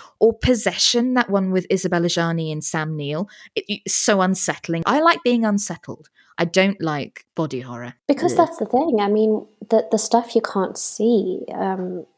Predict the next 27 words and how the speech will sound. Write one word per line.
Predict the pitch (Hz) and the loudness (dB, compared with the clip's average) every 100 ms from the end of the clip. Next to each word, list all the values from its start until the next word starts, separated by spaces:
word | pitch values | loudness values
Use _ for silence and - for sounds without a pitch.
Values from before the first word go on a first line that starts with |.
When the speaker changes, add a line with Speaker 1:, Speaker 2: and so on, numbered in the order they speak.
| - | -16
Speaker 2:
it, | - - | -14 -6
it | 202 - | -6 -2
just, | 220 202 - - | -2 0 -4 -6
it's | - - | -6 -2
so | - - 202 214 226 196 | 0 4 4 6 6 6
much | 185 190 190 - | 4 2 -2 0
more | 185 185 175 | 2 2 2
suspenseful. | 175 - 175 - 175 214 - - - - | -2 -4 -6 -4 -2 -2 -4 -6 -4 0
Um, | 180 170 175 175 - - - - _ - | 2 2 -2 -6 -20 -20 -20 -20 _ 0
it's | 202 196 - - - - 202 | 0 0 -4 -4 -6 -4 0
because | 247 247 254 | 2 2 4
your | 226 | 4
imagination | 196 202 196 180 226 277 185 | 4 2 2 4 4 2 -2
is | 170 175 | -2 -2
just | - 131 - | 0 0 -2
so | - - 180 | -2 2 2
powerful, | 175 165 190 254 - 165 147 | 0 2 4 4 2 -2 0
and | 175 | 0
then, | 180 180 170 - 165 | 0 0 0 -4 -6
like, | 170 175 | -6 -4
you | - 196 190 202 | -6 -2 4 6
make | 196 190 | 6 4
all | - 185 | 2 2
these | 196 170 - | 4 2 4
leaps | 185 202 - | 2 2 2
and | 175 | 2
assumptions, | 165 170 196 - 165 160 | 2 2 2 2 0 0